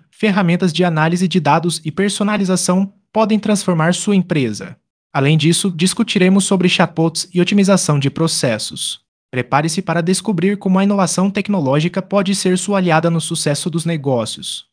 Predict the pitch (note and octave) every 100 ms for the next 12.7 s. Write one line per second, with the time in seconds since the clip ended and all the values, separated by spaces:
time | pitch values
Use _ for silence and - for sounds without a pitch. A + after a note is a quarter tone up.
0 | _ _ - D#3+ F3 - D#3+ D#3 D3+ D#3
1 | D3+ - A#2+ A2+ - _ _ _ E3 E3
2 | F3+ D3 D#3+ E3+ D#3+ E3 F3 F#3 F3 D3
3 | D#3 F3 E3+ E3+ F3+ F3+ F3 C3+ - E3+
4 | D#3+ F#3 E3+ F#3 D#3+ D#3 D3+ D#3 D#3 F#3+
5 | D3+ A2+ - - _ _ _ - D#3+ A#2+
6 | - - _ _ _ G3 F#3 G3 D#3+ D#3
7 | E3 F3+ F#3 D3 C#3+ E3 E3+ D3 C3+ D3+
8 | D3 E3+ F3+ F3+ D3+ A2+ A2+ A#2+ - _
9 | _ _ G#3+ C#3 - - _ _ _ C#3+
10 | C#3 F#3 F3+ G3 F#3+ F#3+ F3 F#3 G#3 -
11 | G3+ G#3 F#3+ - F3 E3+ - C#3+ - D#3+
12 | D#3+ E3 E3 C#3 D3+ C3 -